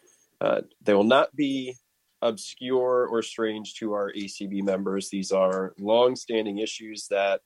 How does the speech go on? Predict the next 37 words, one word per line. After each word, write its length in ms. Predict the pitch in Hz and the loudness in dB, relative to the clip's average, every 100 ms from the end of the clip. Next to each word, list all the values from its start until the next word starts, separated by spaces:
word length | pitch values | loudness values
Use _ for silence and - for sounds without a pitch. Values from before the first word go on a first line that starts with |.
| _ _ _ _ | _ _ _ _
the 80 | 95 | -4
organization, 720 | 95 92 92 113 120 - 110 | -4 -4 0 2 2 2 0
our 100 | 95 | 0
partners, 520 | - 113 110 107 104 | 0 2 2 0 -6
and 100 | 95 | -4
our 80 | 95 | -4
members 380 | 101 101 101 - | -2 -2 -4 -6
have 100 | 90 | -8
been 160 | 90 90 | -8 -2
trying 340 | 113 107 104 | 2 2 2
to 80 | - | -4
tackle 540 | - 107 104 - 101 - | -2 0 0 -4 -10 -10
for 280 | - 90 - _ - | -12 -10 -10 _ 2
quite 280 | 127 127 - | 4 4 -2
some 460 | - - 110 104 104 | -10 -2 0 0 -4
time. 460 | 113 117 156 208 - _ _ _ _ | 0 0 0 -6 -16 _ _ _ _
Um, 200 | 101 107 | -4 -2
and 120 | 110 | -4
some 200 | - 143 | 0 2
of 80 | 147 | 4
them 180 | 143 139 | 2 0
have 160 | 139 - | -4 0
been 240 | 131 131 | 0 0
legislative 720 | 131 120 127 131 - 123 131 123 | -2 -2 -2 -8 -4 -4 -4 -6
imperatives 840 | - 95 - 113 131 131 131 123 - | -8 -10 -2 0 0 0 -2 -4 -4
in 180 | 123 127 | -4 -4
the 200 | 127 131 _ - | -6 -8 _ -4
past. 540 | 151 - - - - _ _ _ _ _ | -2 -2 -4 -12 -14 _ _ _ _ _
So 260 | - 90 92 | -4 -2 -2
speaking 560 | - - 123 - 120 113 | -4 -4 -2 4 6 6
of 400 | - 104 101 95 | 4 4 4 0
which, 340 | 104 151 - 117 | 2 0 0 0
one 240 | 120 143 | 4 6
of 140 | 139 | 4
them 360 | 113 110 120 165 - - | 2 2 0 -4 -12 -10
comes 320 | - 110 107 | -6 -4 -6
back 300 | - 104 104 | -4 -2 -2